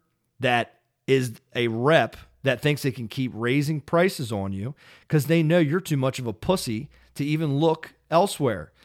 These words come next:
They think they've got you on the hook. So flip the script, guys. Swap the attitudes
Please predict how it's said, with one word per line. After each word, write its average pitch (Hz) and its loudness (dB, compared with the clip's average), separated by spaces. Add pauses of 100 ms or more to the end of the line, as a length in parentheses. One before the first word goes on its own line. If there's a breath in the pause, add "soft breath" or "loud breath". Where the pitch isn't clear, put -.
(240 soft breath)
They 170 4
think 160 -2
they've 165 0
got 135 0
you 127 0
on 131 0
the 147 -2
hook. 185 -2 (340)
So 151 2
flip 202 2
the 165 -12
script, 220 -2
guys. 113 -2
Swap 180 2
the - -2
attitudes 156 -2